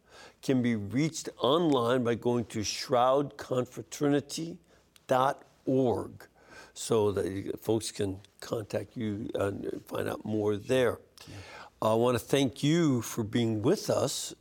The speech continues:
Speaker 1: tonight. And, um, uh, oh, what you got there?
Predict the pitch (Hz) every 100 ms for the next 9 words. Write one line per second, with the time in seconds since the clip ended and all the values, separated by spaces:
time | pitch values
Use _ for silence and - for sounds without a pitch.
0 | _ - 113 101 107 202 - - - -
1 | - - _ - 139 135 127 123 127 113
2 | - _ 113 117 107 107 110 - _ -
3 | - - - - - 107 - 185 214 -
4 | - - - 113 120 131 147 151 107 101